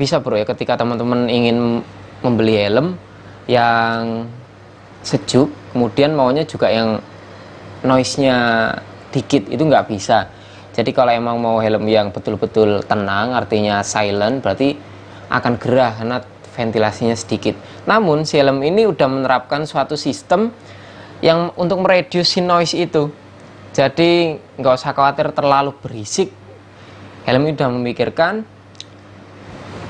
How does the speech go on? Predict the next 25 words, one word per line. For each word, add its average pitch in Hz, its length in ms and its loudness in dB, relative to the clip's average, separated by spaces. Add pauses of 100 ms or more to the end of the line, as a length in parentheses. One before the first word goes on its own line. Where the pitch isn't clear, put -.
Ya, 110 160 4
itu 120 160 0
deh. 143 120 0 (680)
Kita 160 160 0
menuju 175 320 0
ke 143 80 -4
bagian 139 240 0
dalam. 156 320 0 (2500)
Bagian 147 280 4
dalamnya, 160 400 2 (600)
ah, 147 200 2
tali 151 280 2
yang 156 120 0
paling 139 240 2
penting, 170 200 0 (520)
ah, 113 400 4
tentunya 117 480 -2
double 107 240 0
D-ring. 135 480 4 (640)
Lalu 135 240 2
busanya 139 480 -2
ini 151 240 2
removable, 147 800 0 (560)
gampang 123 320 0
banget. 131 360 0